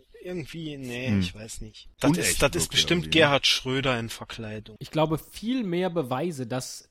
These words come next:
Speaker 3: das hier keine reguläre Podcast-Episode von der Esel und Teddy Show ist, braucht man nicht, denn es war heute unheimlich personal, es war jetzt politisch und es fehlt jetzt noch ein bisschen Porno, aber auch das kriegt der Matkatz noch hin.
Speaker 2: Ja, es würde auch Popo reichen.
Speaker 1: <laughs>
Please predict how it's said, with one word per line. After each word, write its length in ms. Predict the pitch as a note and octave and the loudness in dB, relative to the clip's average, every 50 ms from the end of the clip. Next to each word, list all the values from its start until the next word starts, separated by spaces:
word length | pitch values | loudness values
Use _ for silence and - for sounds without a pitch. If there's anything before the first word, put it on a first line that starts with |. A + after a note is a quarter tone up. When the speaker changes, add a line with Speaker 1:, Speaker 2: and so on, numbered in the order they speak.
| _ | _
Speaker 3:
das 260 | - D3 E3+ - - - | -2 -2 0 0 -4 -2
hier 180 | G#3 F#3+ F3 | -2 -2 -2
keine 560 | E3 - - - E3 F#3 G#3 G#3+ G#3+ F3+ - | -2 -4 -4 0 0 2 2 2 0 0 2
reguläre 540 | E3+ F3+ G3 G3 F#3 F3 E3+ F3 E3+ E3 D#3+ | 2 0 2 4 2 4 4 2 2 2 -2
Podcast-Episode 1040 | - - - - - - D3+ C3+ B2+ - - C3 - C3+ B2+ A#2 A#2+ B2 B2+ C3 B2 | -2 -2 -4 -4 -4 -2 -2 -2 -2 -4 -8 -4 -2 -2 -2 0 0 0 0 0 0
von 180 | - C3 B2 B2 | 0 0 0 0
der 160 | B2 - - | -2 -2 2
Esel 240 | C#3 F3 G3+ G#3 G3+ | 2 2 4 4 2
und 120 | G3 F#3 | 2 2
Teddy 240 | - D#3+ D3+ C#3 A#2+ | 2 2 2 2 0
Show 240 | - - A#2 A#2 A#2+ | 0 -2 -2 0 -2
ist, 240 | C#3+ - - _ | -2 -4 -6 _
braucht 280 | - - A2 C3+ - - | -4 2 2 2 2 4
man 140 | E3 E3 F3 | 2 2 2
nicht, 260 | A3 A3+ - - - _ - | 0 -4 -6 -14 -18 _ 0
denn 100 | C#3+ C3+ | 2 2
es 180 | C3+ C3 - - | 2 2 2 4
war 100 | C#3 C3 | 6 6
heute 280 | C#3 C#3 C3+ - C3 B2+ | 6 6 4 4 0 2
unheimlich 500 | - F#3+ A#3 B3+ C#4 D4 C#4+ - - - | 2 2 2 2 2 0 -2 -2 2 6
personal, 520 | - D3+ D#3 D#3+ - F#3 F3+ F3+ G#3 A#3+ - _ _ _ _ _ _ _ _ _ _ - - | 6 6 6 6 4 2 2 2 2 0 -4 _ _ _ _ _ _ _ _ _ _ -8 -4
es 120 | C#3+ - | -4 -2
war 120 | D3 C#3+ D3 | 0 0 0
jetzt 180 | D#3 - - - | 0 0 4 8
politisch 680 | E3 D#3+ D#3+ G3+ B3 - - A#3+ C#4+ - - - - - - - - - - _ - - - - - - - - _ _ _ - | 8 8 10 8 4 4 4 0 0 0 -2 -8 -10 -10 -12 -12 -12 -16 -18 _ -20 -20 -20 -20 -20 -20 -20 -20 _ _ _ 4
und 120 | E3 F3+ | 6 6
es 80 | G3 - | 6 8
fehlt 220 | - G#3+ A#3 A#3+ | 10 8 12 12
jetzt 100 | A#3+ A3+ A3 | 10 10 10
noch 80 | G3+ | 6
ein 100 | G3+ G3+ | 8 8
bisschen 280 | G3 A3 - A3 G#3 F3+ | 6 6 6 6 6 10
Porno, 480 | - G3 F#3 F3+ F3+ E3 C3+ A#2+ A2+ A#2+ | 10 10 10 12 10 6 6 4 4 4
aber 140 | C#3 D#3+ F#3 | 4 8 8
auch 120 | G#3+ G#3 - | 8 6 6
das 200 | - F3+ E3 - | 4 2 2 2
kriegt 200 | - D3 - - | -2 -4 -2 0
der 80 | B2 | -2
Matkatz 400 | A#2+ A#2 A2+ - - A#2 - - | -2 -2 -4 -4 -8 -8 -8 -8
noch 140 | A#2 G#2+ - | -10 -10 -10
hin. 180 | B2 C3 C3+ - | -12 -16 -14 -6
Speaker 2:
Ja, 320 | G#2+ G#2+ G#2 G2+ G2+ G#2 G#2 | -2 2 2 4 4 2 2
es 140 | G2 F#2+ G2+ | -2 -4 0
würde 200 | A2 B2 - G2+ | 2 2 2 2
auch 180 | F#2+ F#2 - | 0 6 8
Popo 440 | - C#3 D3+ - C3 A2 F#2 D#2+ D#2+ D#2 | 8 8 8 6 0 0 0 0 -2 -4
reichen. 320 | D#2 D#2+ - - - - | -6 -6 -10 -2 -2 -2
Speaker 1:
<laughs> 40 | - | -2